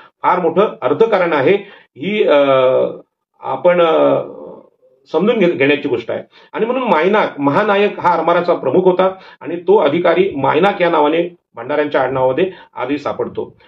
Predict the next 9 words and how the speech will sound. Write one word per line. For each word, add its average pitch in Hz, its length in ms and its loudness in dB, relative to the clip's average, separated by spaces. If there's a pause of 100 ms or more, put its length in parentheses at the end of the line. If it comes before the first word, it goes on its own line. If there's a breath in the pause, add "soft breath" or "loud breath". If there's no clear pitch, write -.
(140 soft breath)
त्यामध्ये 180 340 2
कीर 196 340 -4
हे 202 80 6
आडनाव 135 360 2
आहे, 117 220 0 (300 soft breath)
पांजरी 143 440 0
आहेत, 127 260 4
नामनाईक 175 500 0
आहेत. 117 240 2